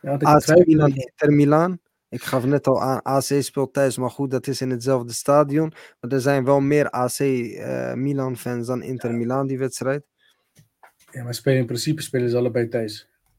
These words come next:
Speaker 2: Ja, ik hoop dat, ik hoop dat dit s-, ik hoop echt dat dat wij een klein beetje weer dat nostalgische kunnen krijgen en dat het in ieder geval, ook al is het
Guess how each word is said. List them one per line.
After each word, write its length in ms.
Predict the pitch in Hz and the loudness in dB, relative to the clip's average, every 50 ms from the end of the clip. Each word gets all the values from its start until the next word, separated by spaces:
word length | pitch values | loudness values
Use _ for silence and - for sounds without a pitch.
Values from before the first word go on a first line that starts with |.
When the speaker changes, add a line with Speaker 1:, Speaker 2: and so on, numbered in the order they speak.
| _ _ _ | _ _ _
Speaker 2:
Ja, 220 | - 135 117 110 - | -10 -8 -8 -8 -8
ik 120 | - 127 - | -8 -8 -2
hoop 340 | 117 110 139 160 165 147 | 4 8 8 8 8 6
dat, 100 | 135 147 - - | 2 -4 -6 -6
ik 80 | - | -4
hoop 260 | - 131 143 156 147 | 0 2 4 4 4
dat 160 | 135 151 135 131 | 2 -2 -2 -2
dit 180 | 143 131 - | -4 -6 -6
s-, 120 | - - - | -10 -14 -10
ik 140 | - 156 139 | -8 -6 -4
hoop 420 | - 127 123 139 165 180 185 180 - | -2 0 2 4 6 4 4 2 -2
echt 320 | - 180 196 196 - 139 131 | -4 -2 -2 -2 -2 -4 -6
dat 260 | 147 139 131 _ _ _ - _ _ _ _ - - | -6 -6 -6 _ _ _ -20 _ _ _ _ -6 -4
dat 220 | 151 143 - _ - | -4 -4 -4 _ -8
wij 260 | 143 147 147 147 147 | -4 -2 -2 -2 -2
een 120 | 147 139 | -4 -8
klein 340 | - - 160 170 170 165 156 | -6 -4 -2 -2 0 -2 -2
beetje 340 | 147 151 151 151 139 - 135 | -2 -2 -2 -4 -6 -8 -6
weer 160 | 131 147 143 | -4 -4 -4
dat 160 | 131 139 127 | -4 -6 -6
nostalgische 800 | 135 135 135 127 - - - 165 151 156 131 143 139 123 123 123 | -4 -4 -6 -6 -6 -6 -4 -2 -2 -2 -2 -4 -6 -8 -8 -10
kunnen 240 | - - 135 131 123 | -8 -6 -6 -6 -6
krijgen 400 | - - 131 131 127 117 - 131 | -6 -6 -6 -6 -6 -6 -8 -8
en 60 | 131 | -6
dat 180 | 127 131 123 - | -6 -6 -8 -8
het 140 | - - | -12 -12
in 80 | 143 147 | -8 -6
ieder 180 | 160 165 147 131 | -6 -6 -8 -10
geval, 420 | - 123 120 - 151 139 127 - _ _ _ _ | -12 -14 -12 -8 -8 -8 -8 -10 _ _ _ _
ook 180 | - - 151 - | -12 -12 -10 -8
al 120 | 180 196 | -6 -6
is 120 | 190 170 - | -6 -6 -8
het 120 | 160 143 | -12 -14